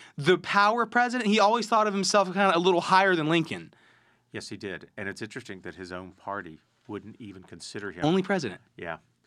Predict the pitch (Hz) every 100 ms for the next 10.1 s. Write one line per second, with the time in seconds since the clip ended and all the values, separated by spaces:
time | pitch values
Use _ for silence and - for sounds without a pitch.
0 | _ _ _ 92 90 - 90 87 82 90
1 | 90 87 - - _ - - 185 170 165
2 | 190 180 165 180 190 185 160 170 151 123
3 | 110 110 156 139 131 147 143 143 135 139
4 | 127 - 127 113 175 190 165 143 123 113
5 | 113 113 95 90 92 294 330 359 - 381
6 | 339 370 339 381 330 233 170 214 240 247
7 | 247 302 277 262 294 320 208 160 147 113
8 | 92 123 - 131 113 101 98 92 101 92
9 | 87 87 85 87 - 90 85 87 - 87
10 | 82